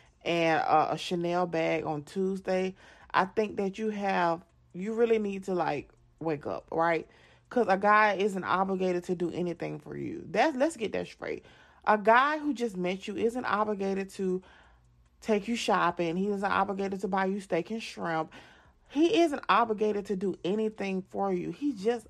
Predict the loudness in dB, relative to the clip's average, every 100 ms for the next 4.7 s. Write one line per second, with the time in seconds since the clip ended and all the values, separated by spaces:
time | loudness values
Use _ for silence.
0 | -6 -4 -4 -6 -4 -4 -4 -8 -12 -10
1 | -10 -14 -20 -20 -20 -20 _ 0 2 4
2 | 2 0 -6 -2 2 2 2 0 2 2
3 | 2 2 0 -2 -4 -4 -4 -4 -4 -4
4 | -4 -2 -2 2 2 2 0